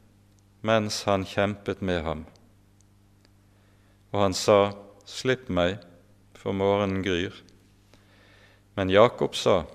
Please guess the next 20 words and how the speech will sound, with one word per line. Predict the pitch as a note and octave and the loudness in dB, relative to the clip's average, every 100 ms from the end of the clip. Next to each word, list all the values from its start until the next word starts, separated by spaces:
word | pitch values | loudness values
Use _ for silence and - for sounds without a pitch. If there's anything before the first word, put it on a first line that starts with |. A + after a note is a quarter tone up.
| - - _ _ _ - - - _ - | -20 -20 _ _ _ -20 -20 -20 _ 0
"Jeg | G2 G#2+ G#2+ | 6 8 6
slipper | - A#2 A2+ - F#2+ | 2 0 2 2 4
deg | F#2 - B2+ | 4 2 -2
ikke | - - C#3 C3+ - - _ - | -4 -6 -4 -4 -10 -20 _ -2
uten | G#2+ A#2 - G#2+ G2+ | -2 -2 -6 -4 -2
at | G2 G2+ | -2 -2
du | A2+ G#2+ | -2 -2
velsigner | F2+ F2+ F#2 - - A2 F2+ D#2 | 0 0 0 -6 -4 -4 -4 -6
meg." | D2+ F#2+ A#2 - - _ _ _ _ _ _ _ _ _ _ _ _ _ _ _ _ - | -4 -4 -6 -12 -20 _ _ _ _ _ _ _ _ _ _ _ _ _ _ _ _ -2
Han | G#2+ G#2+ | 0 0
sa | - A#2+ | 4 2
til | A2 A#2+ G2+ | 4 0 0
ham, | F#2 F2 F2+ | 0 0 2
"Hva | A2 A2 | 2 2
er | G#2+ | 0
ditt | - | -4
navn?" | G#2+ A2 G#2 F2+ C#2+ - _ _ _ | -2 -2 -2 -8 -14 -20 _ _ _
Han | G2 E2+ | -6 -2
svarte, | F#2+ F2 F#2+ | -2 0 -2
"Jakob." | F#2 F#2 - - - | -2 -2 -2 -10 -14